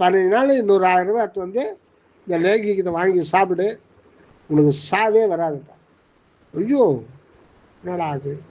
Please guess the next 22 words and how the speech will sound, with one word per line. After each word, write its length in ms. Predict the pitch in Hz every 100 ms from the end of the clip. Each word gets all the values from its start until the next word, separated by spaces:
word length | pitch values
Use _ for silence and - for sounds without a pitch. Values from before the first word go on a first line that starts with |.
| _ _ _ _ _ - _
சரி 220 | - 240 254
வைத்தியரே, 320 | 226 202 202 170
வர்ற 160 | 180 196
வைத்தியரே, 360 | 170 151 147 151 - _ _ _ _ _
பதினஞ்சு 360 | - 202 202 190
நாள் 160 | 202 202 180
இந்த 140 | 180 175
புதன்கிழமை 520 | 185 220 226 214 202 196
இல்லாம 360 | 208 208 247 302 - _ _ _ 180
அதுக்கடுத்த 480 | 196 208 208 196 233
புதன்கிழமை 540 | 202 208 196 170 156 156 _ _ _ _ _ _ _ -
ஒரு 180 | 156 170
நாள் 260 | 220 247 190
தள்ளியே 360 | 190 202 220 240
கூட 120 | 190
வா, 160 | 185 202 - _ _ _ _ _ _ _ _ -
அடுத்து 280 | 156 151 170 160
வியாழக்கிழமை 580 | 160 170 156 139 143 135
வா. 80 | 147 - _ _ - - _ - _ _ -
சரி 400 | - - 254 277 262
வைத்தியரே, 400 | 247 220 214 202 - _ _ _ _ _ _ _ _ 175
வரேன். 340 | 190 185